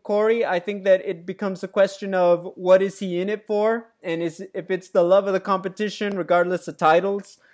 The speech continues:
he's certainly got a ton of options no matter what weight class. If it's about world title or bust,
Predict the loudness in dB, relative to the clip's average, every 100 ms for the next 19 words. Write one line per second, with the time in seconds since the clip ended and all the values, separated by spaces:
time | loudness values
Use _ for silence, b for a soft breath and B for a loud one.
0 | b b -8 -2 0 0 0 4 4 4
1 | 0 -4 -2 -2 0 0 2 6 6 4
2 | -6 -6 -6 -6 0 2 2 2 0 0
3 | -2 0 0 0 -4 -14 _ _ _ _
4 | _ _ -2 -2 0 -2 -2 2 6 6
5 | 4 -2 _ -14 -2 2 2 0 0 2
6 | 2 2 0 0 0 2 4 4 0 -14
7 | -20 _